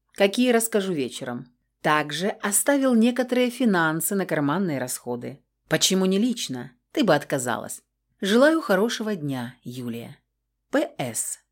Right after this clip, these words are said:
Считаю правильным предупредить, что днём, скорее всего, нарисуется Феликс Лашаваир. Мешать вам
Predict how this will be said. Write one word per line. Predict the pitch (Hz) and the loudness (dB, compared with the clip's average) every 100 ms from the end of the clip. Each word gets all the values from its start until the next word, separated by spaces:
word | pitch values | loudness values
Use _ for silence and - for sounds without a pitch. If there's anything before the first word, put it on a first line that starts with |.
| _ _ - | _ _ -4
Считаю | - 208 202 190 | -2 4 6 6
правильным | 185 202 175 165 156 160 160 | 4 4 4 2 2 0 -2
предупредить, | 160 151 151 151 247 254 - _ | -2 -4 -4 -4 -4 -6 -14 _
что | - - 202 | -6 4 4
днём, | 180 175 156 175 220 | 4 2 2 0 -2
скорее | - 240 285 | 2 4 4
всего, | 285 - 240 262 285 - | 2 2 4 4 2 2
нарисуется | 214 233 - 196 - | 0 2 0 0 -2
Феликс | 220 - 135 117 - | -6 -4 -4 -4 -6
Лашаваир. | 135 127 - 135 131 113 - _ _ _ _ _ _ _ _ _ _ | -4 -4 -4 -4 -6 -8 -14 _ _ _ _ _ _ _ _ _ _
Мешать | 170 175 190 175 | 0 2 2 0
вам | 170 170 | 2 0